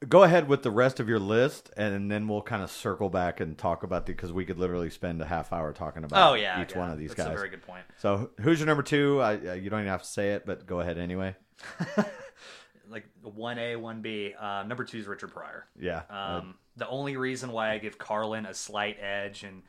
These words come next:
Speaker 2: <laughs> this, this might be a little morbid because unfortunately Pryor got <laughs> sick, but Carlin just had a much larger body of work. Um, definitely Pryor, like his
Speaker 1: Yeah, in, in stand-up, I mean,
Speaker 2: Yeah, sure.
Speaker 1: you know.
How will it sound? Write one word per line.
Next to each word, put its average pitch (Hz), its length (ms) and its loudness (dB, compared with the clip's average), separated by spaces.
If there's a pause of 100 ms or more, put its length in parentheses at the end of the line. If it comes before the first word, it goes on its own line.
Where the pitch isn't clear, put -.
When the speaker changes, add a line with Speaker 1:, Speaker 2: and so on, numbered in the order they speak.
(160)
Speaker 2:
<laughs> - 220 -20
this, - 200 -14 (840)
this - 100 -20
might 113 140 -4
be 110 100 -4
a 104 60 -4
little 107 180 -6
morbid 104 460 -8
because 101 280 -14
unfortunately 92 460 -14
Pryor 98 260 -6
got 87 240 -12
<laughs> - 0 -
sick, - 560 -10 (340)
but 104 360 -4 (120)
Carlin 120 400 -2
just 101 220 -14
had 101 300 -2 (160)
a 104 100 -12
much 98 420 -8
larger 92 480 -8
body 92 300 -6
of 85 140 -14
work. 92 360 -10 (320)
Um, 82 600 -14 (120)
definitely 110 340 -4
Pryor, 95 520 -6
like 87 220 -16
his - 100 -4
Speaker 1:
Yeah, 92 320 4
in, 117 200 -2
in 120 220 0
stand-up, 110 600 2
I 87 60 -8
mean, 80 320 -6 (160)
Speaker 2:
Yeah, 175 300 2
sure. 90 440 -6
Speaker 1:
you 104 100 -4
know. 76 200 -6